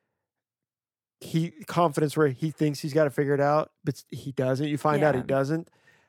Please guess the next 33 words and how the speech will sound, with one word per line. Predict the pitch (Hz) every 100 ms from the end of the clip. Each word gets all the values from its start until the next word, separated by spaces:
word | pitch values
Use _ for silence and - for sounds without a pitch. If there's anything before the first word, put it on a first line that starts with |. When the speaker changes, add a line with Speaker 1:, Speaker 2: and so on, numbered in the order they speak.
| _ _ -
Speaker 1:
And | 156
it | 147
just, | - 143 - _ 165
it | 139
just, | - 143 123 - _ _ _
they | 180
played | 185 196 180
off | 151
each | 139 151
other | 143 135
extremely | 127 - - 143 131 123 123
well. | 71 71 143
Speaker 2:
They | 196 208
did. | 196 185 180
I | 196 220
will | 226
definitely | 190 185 202
give | 190 185
that | 180 180
to | - 196
you. | 190
I | 180 214 233
also, | - 220 - 220 214 202 - -
I | 294
really | 440 508 453 359
liked | 262 262 _
his, | - 240 226 202 -
um, | - 208 190 180 180 - -
Bradley | 208 202 202
Cooper | 220 202 202
playing | - 196 190 185
off | 180 -
of, | 190 175 185